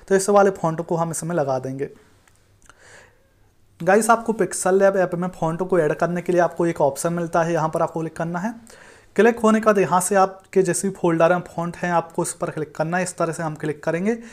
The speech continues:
आप यहाँ पर जो भी फॉन्ट इसमें ऐड करना चाहते हैं, आपको उस पर क्लिक करना है। इस तरह से आपको क्लिक करना है। क्लिक होने के बाद आपको ऐड सिलेक्ट पर क्लिक कर देना है। क्लिक करते ही आपका फॉन्ट यहाँ पर ऐड हो जाएगा।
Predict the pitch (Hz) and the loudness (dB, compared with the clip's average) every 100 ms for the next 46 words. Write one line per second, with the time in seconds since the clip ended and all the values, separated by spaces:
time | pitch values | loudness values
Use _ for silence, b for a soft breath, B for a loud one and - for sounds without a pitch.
0 | B B 185 202 220 208 208 208 180 170 | B B 4 4 2 0 0 -2 -2 -2
1 | 190 190 185 185 180 180 165 151 156 175 | -2 0 -2 -2 -4 -4 -2 -2 -2 -4
2 | 170 180 170 170 190 226 - B B B | -2 -2 0 -2 -4 -6 -10 B B B
3 | 175 180 214 190 - 180 175 147 - 147 | 2 2 2 0 0 -4 -2 -6 -6 -6
4 | 147 165 - 170 160 170 - - 151 147 | -4 -6 -4 -4 -2 -4 -6 -6 -8 -6
5 | 156 156 165 226 226 - _ _ _ _ | -8 -8 -8 -8 -12 -20 _ _ _ _
6 | B B B - 214 226 220 220 220 214 | B B B 2 4 4 2 2 2 4
7 | 196 202 196 170 170 175 180 170 - 170 | 2 2 -2 0 0 -2 -2 -2 -4 -4
8 | 160 156 175 175 160 170 180 185 208 214 | -4 -4 -4 -2 0 -2 -4 0 0 2
9 | 185 175 185 185 151 - 160 - 165 170 | 0 0 0 0 0 -4 -6 -6 -6 -4
10 | 151 156 160 160 160 190 165 147 | -4 -4 -2 -2 0 2 2 2